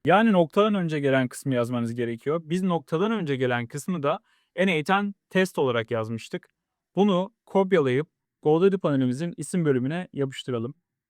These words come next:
Sağ kısımda bulunan değer bölümüne ise Ostinger içerisinden almış olduğunuz değer kısmına giriyorsunuz. Bunları da bulabilirsiniz. Bir Ostinger hesabı oluşturduktan sonra sol tarafta bulunan ana sayfaya tıklıyoruz.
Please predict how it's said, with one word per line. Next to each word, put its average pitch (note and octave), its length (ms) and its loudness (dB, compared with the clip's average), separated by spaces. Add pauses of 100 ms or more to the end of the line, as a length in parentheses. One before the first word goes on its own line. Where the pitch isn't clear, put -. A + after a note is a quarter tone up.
(480)
Sağ G3+ 360 -2
kısımda A3+ 380 0
bulunan F#3 400 0
değer F3+ 260 2
bölümüne F#3+ 400 2
ise E3 300 -2 (340)
Ostinger G#3 500 2
içerisinden C#3 500 -2
almış F#3 360 0
olduğunuz D3 580 0 (380)
değer E3+ 260 2
kısmına C3+ 340 -6
giriyorsunuz. A#2 640 -4 (220)
Bunları A3 380 0
da G#3+ 80 4
bulabilirsiniz. C#3 640 -2 (100)
Bir D3+ 60 2
Ostinger F3+ 460 0
hesabı D#3 280 2
oluşturduktan D#3+ 580 -2
sonra C#3+ 340 0
sol F3+ 220 0
tarafta C#3 400 0
bulunan A#2 240 -2
ana D3+ 140 -2
sayfaya D#3+ 400 -2
tıklıyoruz. D#3 640 -6